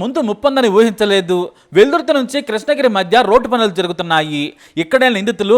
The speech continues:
రోడ్డు పక్కన ఉన్న తమ పొలాల్లో పనులు చేస్తున్నట్లుగా ట్రాక్టర్లతో సిద్ధంగా ఉన్నారు. మరోవైపు కల్వర్టు మరమ్మతులు జరుగుతుండటంతో కారు చాలా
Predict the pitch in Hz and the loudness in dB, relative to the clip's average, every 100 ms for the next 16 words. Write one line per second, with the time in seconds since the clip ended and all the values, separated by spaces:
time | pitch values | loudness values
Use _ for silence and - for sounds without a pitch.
0 | 185 214 240 226 240 220 196 202 170 196 | 4 2 2 -2 0 -2 -2 2 2 2
1 | 202 196 185 240 247 240 190 233 247 226 | 0 2 4 4 4 2 0 -2 -2 -4
2 | 220 202 180 170 147 143 143 - - 220 | -4 -8 -6 -2 2 2 0 -6 -2 0
3 | 294 302 269 254 240 190 180 214 202 190 | 0 -2 0 0 0 -2 -2 2 2 2
4 | 185 180 175 175 _ _ 180 247 269 285 | 2 2 0 -4 _ _ -2 4 6 6
5 | 302 233 233 240 233 302 330 302 202 226 | 6 2 2 2 2 4 2 2 2 2
6 | 226 233 190 175 190 196 185 175 170 233 | 2 0 -2 -4 -4 -4 -4 -6 0 0
7 | 254 202 226 302 247 233 | 0 0 2 2 2 2